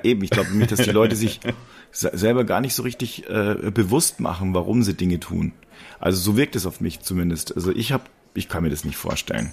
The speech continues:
Speaker 2: Ja, also entweder ist es so, dass man's nicht, nicht besser weiß, wie man tatsächlich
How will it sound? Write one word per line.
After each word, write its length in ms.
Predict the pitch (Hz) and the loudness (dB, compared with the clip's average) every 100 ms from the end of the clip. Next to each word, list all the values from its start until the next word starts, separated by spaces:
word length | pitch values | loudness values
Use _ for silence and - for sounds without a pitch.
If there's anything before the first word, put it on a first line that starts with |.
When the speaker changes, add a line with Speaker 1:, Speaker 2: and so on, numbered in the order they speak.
| - | -10
Speaker 2:
Ja, 160 | - 82 | -6 -4
also 180 | - 78 | -2 0
entweder 440 | 104 107 113 104 | 2 4 4 4
ist 140 | 90 113 | 2 -4
es 120 | 117 | -2
so, 160 | 127 | 0
dass 180 | 123 87 | 0 -2
man's 260 | 95 87 - | -2 -2 -4
nicht, 320 | 82 - - | -6 -6 -6
nicht 240 | 87 - | -6 -2
besser 400 | 82 80 82 71 | -4 0 -2 0
weiß, 460 | 76 80 113 131 - - | 2 2 2 -2 -8 -4
wie 100 | 101 | 0
man 280 | 101 101 | 0 -2
tatsächlich 680 | - 92 90 92 95 92 - | 0 0 2 0 2 -2 -6